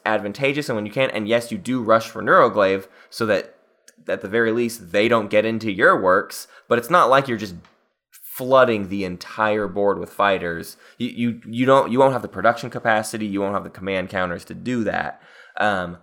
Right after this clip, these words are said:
and so I think that was my biggest mistake, was, was sort of selling the Naalu as though they're just gonna be able to completely screw up everyone's game and win in the meantime. It's like, no, no, no, you need to play a solid game as Naalu, and if you play solid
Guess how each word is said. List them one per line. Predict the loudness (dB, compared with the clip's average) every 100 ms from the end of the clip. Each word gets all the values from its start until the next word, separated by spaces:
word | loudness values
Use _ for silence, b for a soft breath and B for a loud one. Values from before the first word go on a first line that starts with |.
| b b -10
and | -8
so | 0 2
I | 4
think | 2 -2 2
that | 4
was | 4
my | 2 -2
biggest | -2 -4 -2 -4 -10 -20 -20 _ -12
mistake, | -10 -10 -8 -6 -8 -12 -20 _ _ _ _
was, | 0 2 2 0 -6 -16 -14
was | -4 -4
sort | -2 0 0
of | 0
selling | -2 2 4 4 0
the | 0
Naalu | 2 2 0 -2
as | -4
though | -2 -2
they're | -2 -6
just | -8
gonna | -8 -8
be | -6 -4
able | -4 -6
to | -10
completely | -12 -8 -2 0 -2
screw | -6 -2 2
up |
everyone's | 2 2 0 -4
game | -4 -4 -4
and | -6
win | -6
in | -6
the | -6
meantime. | -8 -10 -10 -12
It's | -6
like, | -4
no, | 0 2
no, | 2
no, |
you | 0
need | -2 -2
to | -6
play | -4 2 2
a | 2
solid | 0 2 2 2 0
game | -4 -4
as | -4
Naalu, | -2 0 -2 -2
and | -4
if | -6
you |
play | -2 -2
solid | 0 4 4 6 2